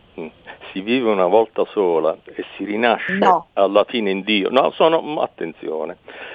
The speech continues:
Speaker 1: Eh, lei confonde il
Speaker 2: <laughs>
Speaker 1: cristianesimo con il buddismo. Per quanto riguarda il Dio Pantocratore, no, quella è una vecchia concezione del Dio che punisce. Il Dio è amore,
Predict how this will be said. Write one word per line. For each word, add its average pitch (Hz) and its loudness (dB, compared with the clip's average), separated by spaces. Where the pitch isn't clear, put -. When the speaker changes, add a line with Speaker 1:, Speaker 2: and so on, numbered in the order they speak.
Speaker 1:
Eh, 107 2
lei 139 6
confonde 117 2
il 107 -6
Speaker 2:
<laughs> - -12
Speaker 1:
cristianesimo 135 0
con 110 -4
il 107 -6
buddismo. - -6
Per - -2
quanto 160 0
riguarda 101 0
il 165 -8
Dio 160 2
Pantocratore, 113 0
no, - -4
quella 101 0
è 98 6
una 95 0
vecchia 104 0
concezione 104 -2
del 92 -2
Dio 107 0
che - -10
punisce. - -4
Il 101 -10
Dio 135 2
è 107 0
amore, 95 -2